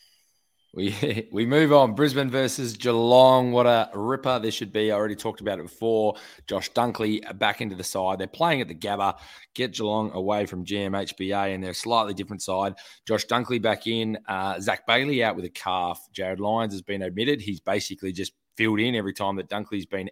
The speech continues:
out. And, uh, Devon Robinson moves to the sub. Uh, Mullen moves to being the sub for Geelong.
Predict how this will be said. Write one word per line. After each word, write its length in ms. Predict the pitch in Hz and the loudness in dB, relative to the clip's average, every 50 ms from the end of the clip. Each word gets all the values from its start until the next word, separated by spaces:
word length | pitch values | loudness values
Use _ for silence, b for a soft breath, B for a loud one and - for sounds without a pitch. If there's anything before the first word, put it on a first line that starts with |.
| - | -2
out. 300 | 117 131 151 170 170 - B B B B B B B B _ | 0 2 2 2 0 -6 B B B B B B B B _
And, 300 | - 101 107 104 104 104 | -2 0 0 2 2 2
uh, 240 | 104 104 101 104 - 87 | 4 4 4 2 0 0
Devon 280 | 90 107 104 98 101 95 | 0 0 0 0 0 0
Robinson 480 | 95 95 98 92 98 95 - 101 95 | 0 0 2 0 -2 -4 -6 -6 -6
moves 200 | 92 95 92 - | -6 -6 -6 -8
to 60 | - - | -8 -10
the 80 | 87 | -6
sub. 460 | - - - - 135 131 131 127 113 101 b b b b b b _ - | -4 -2 0 4 4 6 4 4 2 -2 b b b b b b _ -6
Uh, 280 | - 92 95 95 95 90 - | -4 -2 0 0 0 0 -2
Mullen 520 | 104 104 104 110 113 110 110 110 104 104 - - | -2 2 4 6 6 6 4 2 0 -2 -6 -6
moves 300 | 104 101 101 98 92 - | -4 -2 -2 -2 -2 -4
to 100 | - 101 | -8 -8
being 240 | 90 98 98 98 95 | -6 -4 -4 -4 -4
the 60 | 90 | -6
sub 460 | - - - - 95 90 92 87 - - | -8 -6 -4 -4 -2 -2 -4 -6 -8 -12
for 120 | - 95 | -12 -12
Geelong. 680 | 85 - 95 92 92 92 95 95 95 92 92 92 90 | -10 -8 -6 -4 -4 -2 -2 -2 -2 -2 -4 -6 -10